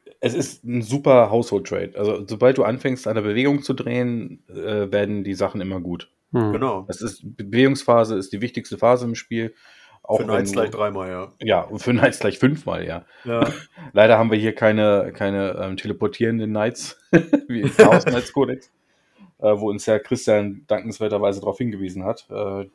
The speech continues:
Speaker 1: das war, ist wirklich eine super Fähigkeit. Also das haben wir hier nicht, aber um Schusswinkel zu erzeugen, ähm, bin ich natürlich hier gut aufgehoben, weil ich kann
Speaker 3: Ja.
Speaker 1: mich bewegen, wie ich möchte und völlig ohne Abzüge schießen.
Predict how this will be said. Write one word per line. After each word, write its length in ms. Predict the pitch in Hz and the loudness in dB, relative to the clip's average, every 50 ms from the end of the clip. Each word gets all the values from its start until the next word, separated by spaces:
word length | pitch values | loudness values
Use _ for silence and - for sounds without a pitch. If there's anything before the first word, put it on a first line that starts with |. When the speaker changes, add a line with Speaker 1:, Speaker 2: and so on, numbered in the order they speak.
| _ _ _ | _ _ _
Speaker 1:
das 260 | 104 101 - - - | -10 -8 -8 -2 -2
war, 160 | 104 101 101 | 0 0 0
ist 220 | 98 98 - - | -2 -6 -10 -12
wirklich 180 | 110 104 98 - | -12 -12 -8 -8
eine 80 | 101 92 | -10 -10
super 240 | 95 - - 104 98 | -8 -4 -4 -4 -4
Fähigkeit. 460 | - 107 101 98 - - 98 95 98 | -4 -8 -10 -10 -8 -10 -10 -10 -8
Also 140 | 104 104 104 | -10 -10 -2
das 80 | - | 0
haben 120 | - 120 120 | 0 0 0
wir 60 | 117 | 0
hier 120 | 107 107 107 | -2 -2 -2
nicht, 280 | 127 170 180 - _ _ _ _ - - - - - - | -2 -4 -4 -8 _ _ _ _ -20 -20 -20 -20 -20 -2
aber 260 | - 101 107 117 120 | 2 2 4 4 4
um 120 | 110 107 107 | 2 2 -2
Schusswinkel 500 | - - 131 131 - 131 117 110 120 113 | -2 -4 -4 -2 -2 -4 -2 -2 -4 -6
zu 160 | - - 101 | -4 -2 -2
erzeugen, 760 | - - - - 110 107 113 123 - 120 117 113 113 110 104 - | -2 -2 -2 -2 -2 0 0 -2 -2 -6 -8 -8 -8 -10 -8 -6
ähm, 440 | 104 107 104 101 101 98 95 95 - _ _ | -6 -4 -4 -6 -6 -10 -12 -14 -18 _ _
bin 200 | 113 113 110 95 | -6 -6 -6 -8
ich 120 | 107 - | -8 -8
natürlich 440 | 107 101 95 - 107 101 104 98 - | -8 -8 -6 -6 -6 -6 -6 -6 -10
hier 440 | - - 110 104 104 104 92 - - _ _ _ - - | -10 -4 -2 0 0 0 -2 -4 -8 _ _ _ -20 -12
gut 160 | - 107 104 98 | -10 -8 -4 -4
aufgehoben, 600 | - - - - - 90 85 85 82 90 87 _ _ | -4 -6 -6 -10 -10 -10 -10 -8 -10 -12 -14 _ _
weil 180 | 98 98 98 98 | -2 -2 -2 -2
ich 100 | 95 - | -2 -2
kann 140 | 123 110 104 | -2 -2 -2
Speaker 3:
Ja. 20 | |
Speaker 1:
mich 140 | 101 - - | -2 -6 -8
bewegen, 340 | - 101 120 127 127 117 104 | -6 -4 -2 -2 -2 -4 -6
wie 100 | 113 110 | -8 -12
ich 100 | 110 - | -10 -8
möchte 260 | 110 110 104 - _ 95 | -10 -10 -10 -10 _ -10
und 180 | 98 101 98 - _ _ | -10 -10 -12 -16 _ _
völlig 380 | - - 117 110 101 - _ | -4 -4 -4 -4 -6 -10 _
ohne 220 | 117 110 101 95 90 | -4 -4 -4 -4 -6
Abzüge 360 | 87 - - - 98 95 95 | -8 -12 -14 -14 -12 -10 -8
schießen. 380 | - - 107 - - 98 98 | -8 -8 -8 -8 -8 -10 -12